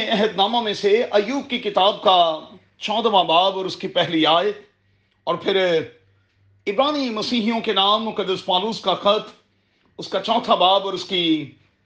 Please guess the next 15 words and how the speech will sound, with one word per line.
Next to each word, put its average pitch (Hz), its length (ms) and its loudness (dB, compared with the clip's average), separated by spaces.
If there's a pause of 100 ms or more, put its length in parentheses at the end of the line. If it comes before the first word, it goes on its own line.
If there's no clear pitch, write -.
پندرہویں 175 480 -2 (140)
آیت۔ - 280 -2 (920)
آج 180 120 -4
صبح 269 300 2
کے 269 80 -2
لیے 247 280 2
ہمارا 214 260 2
مضمون 220 460 -2
ہوگا 190 300 4 (680)
Issue 214 440 -4 (440)
of 165 200 0 (160)
Pain۔ 196 260 -8 (1800)
No 294 120 -2
doubt 277 280 0
کہ 285 100 2